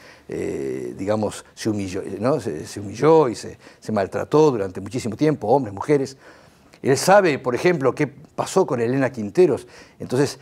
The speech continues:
tenemos que trabajar con esa línea de, de, de investigación, porque hay nombres concretos que participaron, está en el libro, directamente involucrados en el secuestro de la maestra Elena Quinteros, por ejemplo.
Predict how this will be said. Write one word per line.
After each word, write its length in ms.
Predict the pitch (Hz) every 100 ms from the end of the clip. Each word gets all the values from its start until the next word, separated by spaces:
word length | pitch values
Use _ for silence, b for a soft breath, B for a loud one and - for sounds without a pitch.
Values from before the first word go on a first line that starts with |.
| b -
tenemos 280 | 113 131
que 160 | 127 110
trabajar 580 | - 104 101 - 240 196
con 160 | 123
esa 240 | 117 - 107
línea 460 | 127 151 123 101
de, 220 | 98 101 101 B B
de, 200 | 101 104
de 80 | 107
investigación, 1000 | 107 101 - 98 - - 98 - - - b b b
porque 280 | - 95 117
hay 100 | 127
nombres 340 | 127 135 123 107
concretos 540 | 113 110 202 233 165
que 120 | 123
participaron, 840 | 113 104 101 107 - 170 180 190 202 b b
está 240 | 135 -
en 120 | 190 160
el 100 | 135
libro, 420 | 208 170 107 - b b b b b _
directamente 760 | 104 113 160 226 - 160 160 147
involucrados 520 | 123 120 127 143 120
en 80 | 110
el 80 |
secuestro 440 | 95 98 117 - 95
de 120 | 95
la 100 | 92
maestra 380 | 95 95 - 98
Elena 240 | 95 98
Quinteros, 400 | 107 107 208 143
por 180 | - 104
ejemplo. 480 | - 185 - -